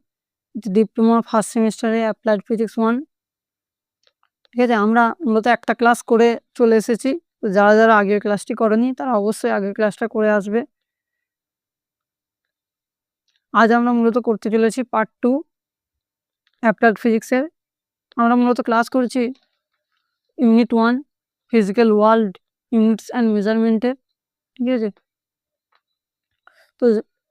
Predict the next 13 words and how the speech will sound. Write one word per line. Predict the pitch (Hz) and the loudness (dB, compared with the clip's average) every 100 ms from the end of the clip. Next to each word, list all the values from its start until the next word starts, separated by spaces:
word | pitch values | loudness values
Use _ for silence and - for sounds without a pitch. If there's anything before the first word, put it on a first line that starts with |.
| _ _ _ - | _ _ _ -4
যারা | 262 226 220 | 0 2 4
যারা | 240 233 | 4 4
নতুন | 214 269 254 | 2 2 0
আছো, | 254 285 311 | 0 -4 -4
তারা | 262 220 | -2 2
অবশ্যই | 208 233 262 240 | 2 0 -2 -4
চ্যানেলটা | 226 220 220 202 | -4 -4 -4 -4
সাবস্ক্রাইব | 214 180 - 226 214 | -4 -6 -4 -4 -2
করে | 247 294 240 | -4 -4 -4
বেল | 190 208 214 | 0 2 0
নোটিফিকেশনটা | 208 220 220 - 226 214 | 0 -2 -2 -2 -2 -2
বাজিয়ে | 202 196 208 | 0 0 0
রাখবে, | 214 214 | 0 -2